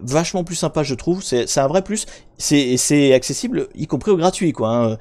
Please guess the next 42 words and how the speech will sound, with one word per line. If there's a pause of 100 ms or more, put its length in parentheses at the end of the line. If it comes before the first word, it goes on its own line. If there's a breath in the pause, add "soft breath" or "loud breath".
(180 loud breath)
Sur
Xbox,
c'est
payant
pour
avoir
une
espèce
de
V
I
P, (220)
euh, (220 loud breath)
de
network
à
vous. (280 soft breath)
Et
encore,
il
est
pas
tout
à
fait
à
vous.
Vous
le
partagez
quand
même
un
petit
peu
entre
les
V
I
P. (460 loud breath)
Mais
là,